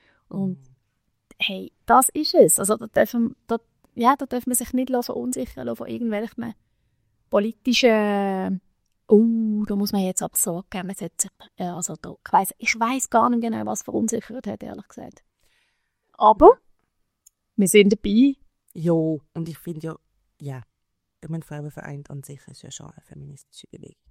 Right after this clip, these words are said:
Speaker 1: Ja, es wäre komisch, wenn nicht, oder?
Speaker 2: Ja, irgendwie. Also,
Speaker 1: <laughs> Ja, das
Speaker 2: ja,
Speaker 1: mit dem Namen
Speaker 2: für
Speaker 1: wird
Speaker 2: mich
Speaker 1: irgendwie etwas ein
Speaker 2: wär's
Speaker 1: bisschen nicht ganz
Speaker 2: Ja,
Speaker 1: stimmen.
Speaker 2: ich hätte es jetzt komisch gefunden, hat das jetzt auf Ablehnung irgendwie. Hat das auf
Speaker 1: Also,
Speaker 2: Ablehnung
Speaker 1: ja.
Speaker 2: gestossen? Jo.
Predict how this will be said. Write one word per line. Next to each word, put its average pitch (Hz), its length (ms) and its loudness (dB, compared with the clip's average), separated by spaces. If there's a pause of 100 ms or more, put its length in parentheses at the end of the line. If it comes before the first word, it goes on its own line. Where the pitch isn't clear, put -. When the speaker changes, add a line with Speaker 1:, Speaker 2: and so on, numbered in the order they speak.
(360)
Speaker 1:
Ja, 208 140 2
es 220 120 -6
wäre 196 260 -2
komisch, 208 640 -8
wenn 247 200 -8
nicht, 240 220 -8
oder? 214 180 -14
Speaker 2:
Ja, 185 180 -8
irgendwie. 196 420 8
Also, 190 280 -2
Speaker 1:
<laughs> - 80 -20
Ja, 233 140 0
das 247 120 2
Speaker 2:
ja, 240 160 8
Speaker 1:
mit 226 140 10
dem 220 80 6
Namen 233 320 10
Speaker 2:
für 214 60 0
Speaker 1:
wird 233 120 -4
Speaker 2:
mich 233 120 -8
Speaker 1:
irgendwie 254 540 2
etwas 294 240 2
ein 330 80 2
Speaker 2:
wär's 285 120 -4
Speaker 1:
bisschen 294 460 2
nicht 302 220 -2
ganz 202 380 -6
Speaker 2:
Ja, 196 300 -6
Speaker 1:
stimmen. 285 420 -8
Speaker 2:
ich 254 40 -12
hätte 202 180 -10
es - 40 -14
jetzt 196 240 -12
komisch 190 300 -8
gefunden, 190 340 -8
hat 180 160 -14
das - 220 -14
jetzt - 280 -18
auf 190 60 -20 (260)
Ablehnung 170 760 -18
irgendwie. 165 440 -20 (600)
Hat 170 100 -16
das 180 100 -8
auf 208 120 -10
Speaker 1:
Also, 165 120 0
Speaker 2:
Ablehnung 165 200 2
Speaker 1:
ja. 220 80 0
Speaker 2:
gestossen? 170 320 -8 (720)
Jo. 135 320 -10